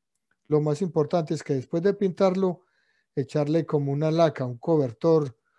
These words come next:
un esmalte para, para protegerlo, para que no se vaya despedazando la, la pintura.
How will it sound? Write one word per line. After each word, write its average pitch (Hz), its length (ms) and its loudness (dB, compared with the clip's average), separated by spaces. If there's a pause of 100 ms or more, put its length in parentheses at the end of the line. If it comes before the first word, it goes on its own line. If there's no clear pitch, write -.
(140)
un 151 140 0
esmalte 160 580 0
para, 143 520 -2
para 135 280 -4
protegerlo, 139 800 -2 (400)
para 135 240 -2
que 139 180 -4
no 135 200 -4
se 147 500 4
vaya 143 320 -2
despedazando 127 760 -6
la, 135 240 -6
la 127 160 -10
pintura. 117 480 -12